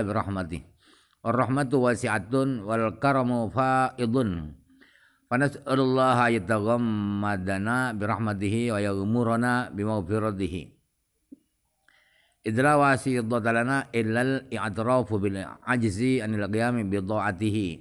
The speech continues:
<clears throat> Adapun salat-salat Adapun sholatnya orang-orang yang lalai, maka, eh, sholat mereka itu sangat berisiko.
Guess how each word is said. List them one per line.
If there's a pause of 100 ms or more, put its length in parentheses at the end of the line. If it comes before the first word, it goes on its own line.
(340)
<clears throat>
Adapun
salat-salat (200)
Adapun
sholatnya
orang-orang
yang
lalai, (1200)
maka,
eh,
sholat
mereka
itu
sangat
berisiko.